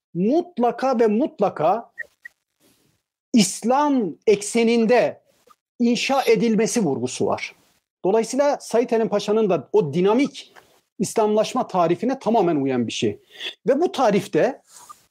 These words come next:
bu tarifte kullanılan İslamlaşma ifadesinin aslında doğru bir tanımlama olduğunu düşünüyorum. Ama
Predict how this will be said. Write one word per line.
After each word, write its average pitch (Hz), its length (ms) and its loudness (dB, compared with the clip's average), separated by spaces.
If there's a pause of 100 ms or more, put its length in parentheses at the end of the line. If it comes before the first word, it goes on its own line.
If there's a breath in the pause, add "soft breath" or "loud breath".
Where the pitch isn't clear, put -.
(160)
bu 269 80 -4
tarifte 190 340 0
kullanılan 214 460 0
İslamlaşma 247 600 0
ifadesinin 165 800 0
aslında 214 600 0 (300)
doğru 302 240 2
bir 185 120 0
tanımlama 131 420 0
olduğunu 123 280 0
düşünüyorum. 110 460 -2 (800 loud breath)
Ama 349 460 0